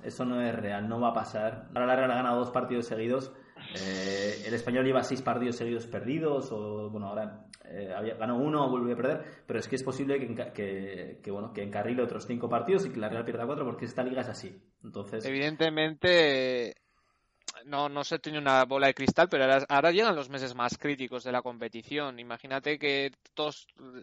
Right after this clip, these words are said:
Speaker 2: hay una carga de partidos de, de enero a abril, sobre todo para clubes que están presentes en más competiciones,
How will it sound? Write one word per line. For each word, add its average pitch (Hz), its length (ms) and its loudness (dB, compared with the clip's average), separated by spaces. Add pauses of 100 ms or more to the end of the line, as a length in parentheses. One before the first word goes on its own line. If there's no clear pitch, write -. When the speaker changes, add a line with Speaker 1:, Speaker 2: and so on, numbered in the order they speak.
(120)
Speaker 2:
hay 143 200 -4
una 151 160 4
carga 156 200 6
de 151 140 8
partidos 143 640 2
de, 120 280 -4
de 120 180 -6
enero 139 320 0
a 147 60 10
abril, 147 280 4
sobre 120 280 -6
todo 135 240 -4
para 135 360 4
clubes 139 680 -4
que 120 120 -12
están 135 600 -4 (300)
presentes 135 500 -4
en 123 120 -12
más 131 180 -2
competiciones, 151 920 -4